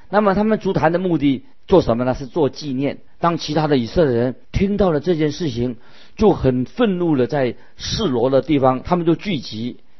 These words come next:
现在我们看第十二节，十二节，全会众一听见，就聚集在示罗，要上去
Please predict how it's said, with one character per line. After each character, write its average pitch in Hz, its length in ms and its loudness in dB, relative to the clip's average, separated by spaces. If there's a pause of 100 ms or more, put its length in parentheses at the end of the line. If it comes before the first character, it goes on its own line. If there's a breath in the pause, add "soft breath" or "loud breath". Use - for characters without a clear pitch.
现 147 160 -2
在 143 80 2
我 123 60 4
们 123 100 -2
看 139 300 0 (140)
第 170 100 -2
十 - 180 -2
二 160 140 4
节， 113 320 -2 (220)
十 - 160 0
二 143 100 4
节， 110 320 -2 (420 soft breath)
全 160 340 2
会 185 200 6
众 160 320 2
一 - 60 -12
听 202 300 -2
见， 190 260 0 (500)
就 165 280 2
聚 196 300 0
集 143 200 -8
在 147 240 0
示 175 300 -6
罗， 120 500 0 (500)
要 180 160 2
上 175 240 2
去 160 320 -4